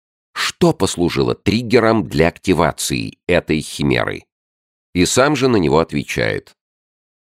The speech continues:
Наверняка какая-нибудь неприметная строчка в передовице из "Русского слова". Известно, что газета обменивалась материалами с "Таймс". Было примерно так.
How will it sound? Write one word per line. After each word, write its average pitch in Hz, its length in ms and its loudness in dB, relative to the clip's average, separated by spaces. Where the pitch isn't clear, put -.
Наверняка 139 560 4
какая-нибудь 87 600 2
неприметная 76 720 0
строчка - 580 -2
в - 120 -8
передовице 69 680 -2
из 73 180 -4
"Русского 64 440 -2
слова". 57 500 -2
Известно, 67 500 -2
что - 180 -2
газета 73 520 -2
обменивалась 60 680 -2
материалами 65 680 -2
с - 120 -8
"Таймс". - 560 -8
Было 120 300 4
примерно 80 480 2
так. - 460 -6